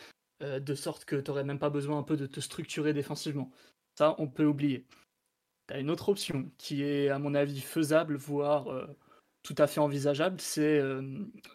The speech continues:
t-, de, d'avoir un, un, un vrai sept plus trois pour le coup où tu défends qu'à sept. Mais là, il faut défendre de manière patiente, assez basse, euh, rester en zone, pas faire n'importe quoi, pas courir dans tous les sens.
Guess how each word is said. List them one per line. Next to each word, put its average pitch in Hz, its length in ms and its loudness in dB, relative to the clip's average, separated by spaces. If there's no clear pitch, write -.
t-, - 160 -14
de, 143 340 2
d'avoir 147 520 2
un, 151 40 0
un, 151 180 0
un 147 80 0
vrai 151 200 0
sept 160 260 -2
plus 156 220 -6
trois 160 300 0
pour 147 140 -4
le 147 100 -2
coup 165 140 -10
où 156 60 -6
tu - 120 -10
défends 139 280 -6
qu'à 147 160 -2
sept. - 360 -8
Mais 143 120 2
là, 147 120 4
il 160 120 -4
faut 143 520 -2
défendre 151 360 -2
de 143 60 -2
manière 143 260 -6
patiente, - 580 -6
assez 156 240 -6
basse, 151 400 -2
euh, 139 160 -4
rester 147 320 -4
en 147 100 -2
zone, 175 340 -2
pas 160 100 -2
faire 156 200 -6
n'importe 156 400 -2
quoi, 160 260 -2
pas 156 120 -2
courir 156 280 -2
dans 147 120 -4
tous 151 140 -6
les 147 100 0
sens. 165 340 -8